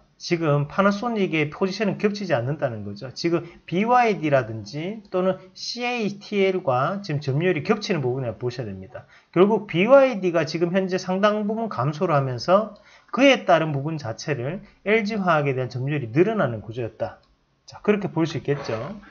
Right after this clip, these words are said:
그래서 이런 부분 자체를 감안하시면서 우리가 좀 더, 어, 자세하게 분석을 해볼 수 있다라는 부분이고요. 자, 그리고 지금 삼월 달에 대한 점유율인데,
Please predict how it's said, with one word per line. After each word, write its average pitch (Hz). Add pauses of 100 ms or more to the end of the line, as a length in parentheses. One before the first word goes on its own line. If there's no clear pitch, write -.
(120)
그래서 147
이런 185
부분 180
자체를 156
감안하시면서 151
우리가 131
좀 147
더, 170 (220)
어, 117
자세하게 202
분석을 160
해볼 156
수 -
있다라는 120
부분이고요. 117 (480)
자, 135
그리고 240
지금 190
삼월 277
달에 135
대한 120
점유율인데, 127